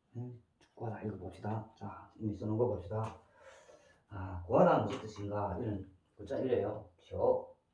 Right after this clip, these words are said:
예? 구하다. 음? 청하다, 부탁하다.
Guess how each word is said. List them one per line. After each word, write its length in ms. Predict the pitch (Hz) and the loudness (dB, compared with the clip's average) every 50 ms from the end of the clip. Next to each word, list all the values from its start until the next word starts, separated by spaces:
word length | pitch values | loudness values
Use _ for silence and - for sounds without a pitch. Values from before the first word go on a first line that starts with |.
| _ - | _ -12
예? 40 | 123 127 127 - - _ _ _ _ _ _ _ _ _ _ _ _ _ - | -10 -10 -10 -12 -14 _ _ _ _ _ _ _ _ _ _ _ _ _ -10
구하다. 760 | - 113 104 107 107 - - - 208 - - 90 87 87 - - - _ _ _ _ _ _ _ _ _ _ _ _ _ _ _ 117 | -6 -4 -2 -2 0 2 4 6 6 6 4 2 0 -4 -8 -14 -20 _ _ _ _ _ _ _ _ _ _ _ _ _ _ _ -18
음? 160 | 120 143 147 143 - _ _ _ _ _ _ | -16 -14 -14 -16 -18 _ _ _ _ _ _
청하다, 640 | - - - 202 190 180 147 - - 90 - - - | -12 -8 -4 -2 0 0 0 -2 -2 -4 -6 -8 -10
부탁하다. 720 | - - - - 170 160 156 147 113 98 90 - - - | -12 -14 -10 -6 -2 2 2 2 2 0 -2 -6 -8 -14